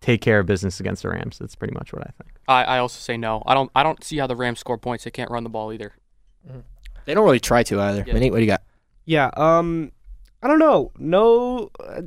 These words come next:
Speaker 4: this is gonna be interesting 'cause Seattle travels well,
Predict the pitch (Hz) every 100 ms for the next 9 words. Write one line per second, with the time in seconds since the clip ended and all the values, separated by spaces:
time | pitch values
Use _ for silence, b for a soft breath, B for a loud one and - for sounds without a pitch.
0 | - - 220 - 226 226 220 202 202 214
1 | 185 139 175 160 - - - - - b
2 | b b b b b b b b - -
3 | - - 240 202 175 170 165 147 131 123
4 | 156 -